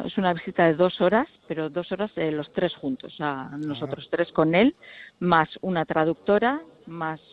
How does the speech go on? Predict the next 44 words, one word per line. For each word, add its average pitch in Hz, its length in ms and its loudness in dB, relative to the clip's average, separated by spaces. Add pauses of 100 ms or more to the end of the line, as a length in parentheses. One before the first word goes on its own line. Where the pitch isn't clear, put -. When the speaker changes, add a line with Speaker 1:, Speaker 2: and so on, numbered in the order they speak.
(140)
Speaker 1:
un 180 200 -8
agente 160 340 -6
de 156 140 -2
los 156 160 -6
servicios 156 440 -8
de 165 60 -8
inteligencia 165 600 -2
polacos 190 560 -2
y 165 120 -4
dos, 156 540 2
eh, 160 140 -2
funcionarios 143 580 -4
de 143 100 -6
prisiones, 139 540 -10
que - 80 -20
estuvimos, 147 540 -4 (480)
eh, 165 280 6
todos 170 300 2
juntos 170 260 -8
más 160 200 -10
o 170 80 -8
menos, 202 440 -4
eh, 151 300 -6 (540)
digo 170 260 2
más 170 180 0
o 180 40 -4
menos 190 240 -2
porque 170 240 -2
no 180 240 2
era 175 200 2
la, 160 380 -2
el 165 240 -4
habitáculo 185 640 -4
que 185 100 -10
nos 180 180 -10
prepararon 180 580 -4
es 165 120 -14
tan 185 140 -6
pequeño 196 460 -6
que 180 80 -8
no 151 100 -6
cabíamos, - 640 -14 (240)
solo 160 240 -4
cabíamos 165 600 -4